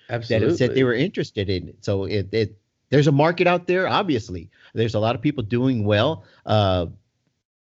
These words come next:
Speaker 2: and I'm going to look into that and try to, to stick my foot in there as well.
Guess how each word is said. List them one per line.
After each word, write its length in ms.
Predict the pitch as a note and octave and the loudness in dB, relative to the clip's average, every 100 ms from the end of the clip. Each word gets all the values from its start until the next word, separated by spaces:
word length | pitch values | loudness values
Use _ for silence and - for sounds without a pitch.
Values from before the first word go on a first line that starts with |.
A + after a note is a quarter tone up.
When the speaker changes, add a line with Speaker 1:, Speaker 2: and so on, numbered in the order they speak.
| - | -4
Speaker 2:
and 200 | B2+ G#2+ | -2 0
I'm 160 | A#2+ | 0
going 280 | A2 A#2+ D3 | 2 2 2
to 100 | D3 | 0
look 220 | C3 C3+ | 0 -2
into 180 | C3 C#3 | -2 -2
that 180 | B2 E3+ | -2 -2
and 140 | G#2+ G#2 | -6 -2
try 220 | A#2+ A#2+ | 0 0
to, 220 | A2 F2 | 0 -2
to 200 | - G#2 | -6 -8
stick 300 | - C3+ C3 | -4 -4 -2
my 100 | A#2+ | -6
foot 200 | A#2 B2 | -4 -4
in 80 | B2 | 0
there 120 | B2 | 0
as 120 | A2+ | 0
well. 420 | G#2 G#2 C3 - | 2 2 2 -2